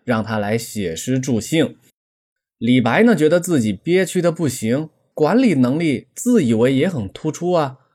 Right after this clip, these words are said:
他应该在外廷号令百官。但实际上呢，他也算是一个侍臣。那宰相呢，也是直接跟皇帝汇报工作，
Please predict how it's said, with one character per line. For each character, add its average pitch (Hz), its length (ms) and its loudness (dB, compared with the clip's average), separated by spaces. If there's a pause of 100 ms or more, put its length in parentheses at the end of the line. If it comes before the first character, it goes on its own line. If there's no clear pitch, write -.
他 - 160 -2
应 175 300 2
该 170 160 2
在 143 160 2
外 135 280 2
廷 110 380 -4 (160)
号 127 320 0
令 107 200 0
百 87 220 -8
官。 127 340 -2 (560)
但 123 160 0
实 117 240 -4
际 185 140 2
上 127 240 -2
呢， 98 180 -6 (100)
他 110 180 -2
也 98 220 0
算 117 240 -2
是 104 140 -6
一 98 80 -6
个 104 140 -4
侍 110 280 -6
臣。 90 500 -4 (800)
那 156 140 0
宰 95 400 -2
相 160 320 0
呢， 120 200 -2 (120)
也 110 340 2
是 135 220 0
直 117 380 -2
接 156 240 2
跟 123 180 2
皇 110 300 -2
帝 117 120 0
汇 113 200 -2
报 95 180 -2
工 131 260 -2
作， 127 300 -2